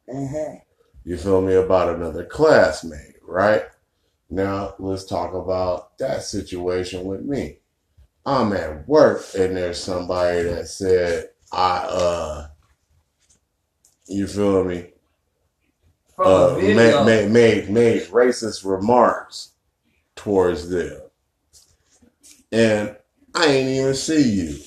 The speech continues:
Speaker 2: I ain't talked to you. I ain't said nothing. But so that person can say, "No, he made a racist remark," right? They look at the video, you feel me? I'm talking to somebody totally else. And I didn't say nothing racist to them. We were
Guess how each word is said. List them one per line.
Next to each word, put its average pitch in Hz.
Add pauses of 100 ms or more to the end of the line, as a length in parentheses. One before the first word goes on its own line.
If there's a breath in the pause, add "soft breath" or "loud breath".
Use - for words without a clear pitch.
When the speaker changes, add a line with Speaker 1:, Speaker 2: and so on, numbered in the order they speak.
Speaker 2:
I 151
ain't 143
talked 160
to 147
you. 151
I 147
ain't 131
said 120
nothing. 104
But 98
so - (460)
that 123
person 135
can 107
say, 107
"No, 98
he 170
made 101
a 87
racist 95
remark," 110
right? 113 (520)
They 143
look 120
at 95
the 87 (120)
video, 98
you 92
feel 98
me? 110
I'm 156
talking 92
to 92
somebody 92 (140)
totally 98
else. 78 (420)
And -
I 170
didn't 120
say 98
nothing 107
racist 87
to 80
them. 80
We 90
were 78